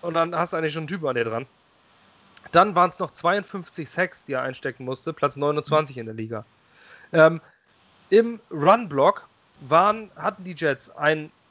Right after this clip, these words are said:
Overall-Grade von siebenundvierzig Komma eins bei P F F. Das ist Platz dreißig nur vor Cincinnati und Miami. Im Pass-Block hatten sie zweiundsechzig Komma acht und waren damit immerhin Platz achtundzwanzig. Das sind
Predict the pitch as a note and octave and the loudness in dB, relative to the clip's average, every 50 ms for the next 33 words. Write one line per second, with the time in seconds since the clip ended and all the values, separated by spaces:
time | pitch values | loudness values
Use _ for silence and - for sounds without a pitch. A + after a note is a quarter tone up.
0 | _ _ _ _ - G3+ C4 B3 G#3 A#3+ A3+ - - F3 F3 F#3 F#3+ E3+ C#3+ - | _ _ _ _ 0 0 0 2 2 0 0 0 2 2 4 4 4 2 -2 -4
1 | B2+ A#2 G#2+ G2+ G2 - - _ _ _ _ _ _ _ _ _ _ _ _ _ | -8 -8 -8 -10 -14 -16 -20 _ _ _ _ _ _ _ _ _ _ _ _ _
2 | _ _ _ _ _ _ _ _ _ - _ _ _ _ _ _ _ _ _ _ | _ _ _ _ _ _ _ _ _ -20 _ _ _ _ _ _ _ _ _ _
3 | _ - E3+ F#3 F#3+ G3 F#3+ - D3+ C#3 F#3+ G#3+ A#3 G#3+ - - G3+ G3+ - E3+ | _ 4 6 6 6 4 -2 -10 -10 -8 -4 -4 -2 -4 -4 -4 -8 -8 -10 -14
4 | - - E3 D#3 C#3+ B2+ B2+ A#2+ A2+ - - A#2 - - A#2+ A#2 G#2 - - A#2 | -14 -12 -10 -8 -6 -6 -6 -6 -8 -10 -14 -14 -14 -12 -12 -14 -14 -16 -20 -20
5 | - _ _ _ _ _ _ - C#3+ D3 D3 - - F3+ E3+ - - F3+ E3 F3+ | -20 _ _ _ _ _ _ -6 -6 -6 -6 -2 0 0 0 0 -2 0 2 2
6 | G#3+ G#3+ - F#3+ D3 E3 F#3+ - - F3 - F#3 E3 - - D3+ D3 C#3+ C#3 D3 | 2 2 0 -6 -12 -14 -14 -14 -16 -16 -16 -16 -16 -16 -16 -14 -14 -14 -14 -14
7 | C3+ B2+ A#2+ A#2+ A#2 A#2 A2 A2 G#2 G#2 _ _ _ _ _ _ _ _ _ - | -18 -18 -16 -16 -14 -14 -16 -16 -20 -20 _ _ _ _ _ _ _ _ _ -20
8 | D3+ - F#3+ A#3 A#3 - - G3+ F#3+ - - F3+ - F3 D#3+ - - F3+ E3+ E3 | -4 0 0 0 0 -2 -4 -4 -4 -4 -6 -10 -12 -14 -16 -8 -6 -4 -4 -4
9 | D#3+ F3+ E3 - - - - D#3 C#3+ B2+ C3 G3 - - - E3 C#3 D3+ D3 C#3+ | -6 -10 -12 -12 -14 -12 -10 -10 -8 -6 -4 -6 -6 -8 -12 -8 -6 -4 -4 -4
10 | C#3+ C#3 C3+ - - - D3+ D3+ D3 C#3+ C#3 - - C#3 C#3 C#3 C3 - - C3+ | -4 -8 -8 -10 -12 -12 -8 -8 -8 -8 -6 -6 -6 -6 -6 -8 -12 -12 -12 -12
11 | - - - A#2 A2 - _ _ _ _ _ _ _ _ _ _ _ _ _ _ | -12 -10 -10 -10 -10 -12 _ _ _ _ _ _ _ _ _ _ _ _ _ _
12 | _ _ - - - - - - _ _ _ _ _ _ _ _ - D#3+ F3 F3+ | _ _ -20 -20 -20 -20 -20 -20 _ _ _ _ _ _ _ _ 2 2 2 4
13 | - A3+ G#3+ A3 G#3 - - - | 4 2 2 2 -2 -8 -16 -20